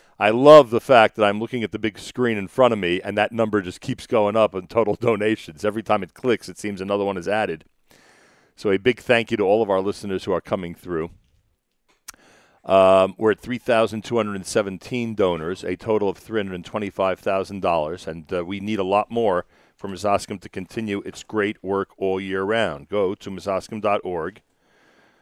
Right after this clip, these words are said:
Go to, um, W W Y D now dot org, what would you do now dot org, W W Y D now dot org, and also d-, click the word donate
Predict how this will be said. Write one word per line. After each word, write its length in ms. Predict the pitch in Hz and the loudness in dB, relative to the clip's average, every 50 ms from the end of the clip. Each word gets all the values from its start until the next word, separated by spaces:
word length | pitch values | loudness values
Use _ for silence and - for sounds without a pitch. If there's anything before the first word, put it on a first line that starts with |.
| _ _ _ _ 101 | _ _ _ _ -6
Go 240 | 98 110 104 104 104 | 2 4 4 4 4
to, 520 | 101 - - - 113 104 98 98 98 98 95 | 0 -4 -6 -2 -2 0 0 0 2 2 4
um, 500 | 92 90 90 85 85 87 85 80 - - _ _ _ _ _ _ _ _ _ _ _ _ _ _ _ _ _ _ _ _ _ _ _ _ - _ - | 4 4 2 0 -4 -8 -10 -12 -14 -18 _ _ _ _ _ _ _ _ _ _ _ _ _ _ _ _ _ _ _ _ _ _ _ _ -20 _ -4
W 320 | 98 - 107 104 110 104 98 | 2 2 2 2 2 -4 0
W 300 | 101 101 92 101 98 95 | 0 0 0 0 -6 0
Y 280 | 92 98 98 95 101 | 2 2 4 4 2
D 260 | 98 90 98 95 92 90 | 0 -2 -8 -8 -6 -6
now 260 | 90 95 101 110 123 | -6 -4 -2 -2 -2
dot 260 | 113 101 85 85 87 - | 0 0 -2 -2 -2 -6
org, 340 | - 80 80 76 82 95 - | -10 -10 -8 -8 -8 -8 -6
what 140 | - 98 92 | -4 -4 -4
would 160 | 90 95 92 | -4 -6 -10
you 100 | 92 92 | -12 -14
do 160 | 85 92 95 | -10 -10 -10
now 240 | 92 92 98 98 104 | -8 -6 -6 -4 -6
dot 240 | 104 92 87 85 85 | -4 -4 -4 -4 -4
org, 300 | 78 82 85 87 95 - | -6 -6 -6 -6 -6 -6
W 260 | - 92 87 95 90 | -8 -8 -8 -8 -10
W 240 | 87 90 85 90 87 | -10 -10 -10 -10 -10
Y 260 | 85 90 87 85 85 | -6 -4 -4 -4 -4
D 200 | 85 85 92 92 | -6 -10 -12 -10
now 240 | 90 92 98 104 110 | -8 -6 -6 -4 -4
dot 240 | 104 98 82 78 - | -4 -4 -6 -6 -6
org, 360 | - 76 76 73 78 87 _ _ _ _ _ _ _ _ _ _ _ _ _ _ _ _ _ _ _ _ - | -10 -12 -10 -10 -12 -14 _ _ _ _ _ _ _ _ _ _ _ _ _ _ _ _ _ _ _ _ -8
and 100 | 80 98 | -2 -2
also 220 | 101 101 - 110 | 0 0 0 -4
d-, 220 | 95 95 - 107 - _ | -6 -6 -8 -18 -18 _
click 280 | - - - 143 - - | -10 -2 -2 -2 -2 0
the 120 | - 113 | -2 0
word 320 | 107 110 110 107 104 98 90 | 2 2 0 0 -2 -2 2
donate 580 | 120 120 131 143 139 110 90 78 71 - - | 4 4 4 4 2 0 -2 -4 -6 -10 -16